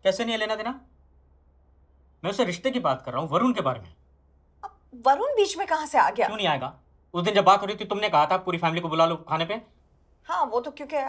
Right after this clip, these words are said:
Speaker 2: आपने कहा कि उसका बेटा आया हुआ है, तो मैंने कहा कि अगली बार पूरी फैमिली को बुला देना। अब उसका इस बात से क्या लेना
Speaker 1: अरे
Speaker 2: देना?
Speaker 1: बाबा, वही पूरी फैमिली आ रही है ना परसों।
Speaker 2: आपने बताया मुझे?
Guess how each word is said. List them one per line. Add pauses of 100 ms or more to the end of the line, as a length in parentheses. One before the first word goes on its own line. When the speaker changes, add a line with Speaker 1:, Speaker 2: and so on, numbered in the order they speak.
(340)
Speaker 2:
आपने
कहा
कि (100)
उसका
बेटा
आया
हुआ
है,
तो
मैंने
कहा
कि (380)
अगली
बार
पूरी
फैमिली
को
बुला
देना। (380)
अब (100)
उसका
इस
बात
से
क्या
लेना
Speaker 1:
अरे
Speaker 2:
देना?
Speaker 1:
बाबा,
वही
पूरी
फैमिली
आ
रही
है
ना
परसों। (2000)
Speaker 2:
आपने
बताया
मुझे?